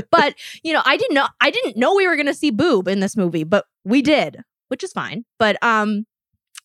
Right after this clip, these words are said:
Speaker 2: again, it's just, it was, there was a lot of emphasis on how she is sexy, how she is irresistible to these men, and how, you know, she lives this kind of bohemian lifestyle of, well, if you can't enjoy how sexy I am, then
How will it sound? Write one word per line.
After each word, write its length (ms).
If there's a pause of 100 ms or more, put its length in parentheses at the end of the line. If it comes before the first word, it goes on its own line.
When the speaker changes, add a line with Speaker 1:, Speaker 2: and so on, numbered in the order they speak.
Speaker 2:
again, 320
it's 140
just, 240 (280)
it 160
was, 140
there 120
was 160
a 80
lot 260
of 120
emphasis 500
on 200
how 400 (260)
she 340
is 140
sexy, 580
how 180
she 220
is 100
irresistible 800
to 100
these 240
men, 480 (340)
and 160
how, 440 (100)
you 100
know, 80
she 220
lives 260
this 140
kind 240
of 200
bohemian 840
lifestyle 800
of, 360
well, 160
if 100
you 160
can't 300
enjoy 560
how 160
sexy 460
I 80
am, 400 (400)
then 300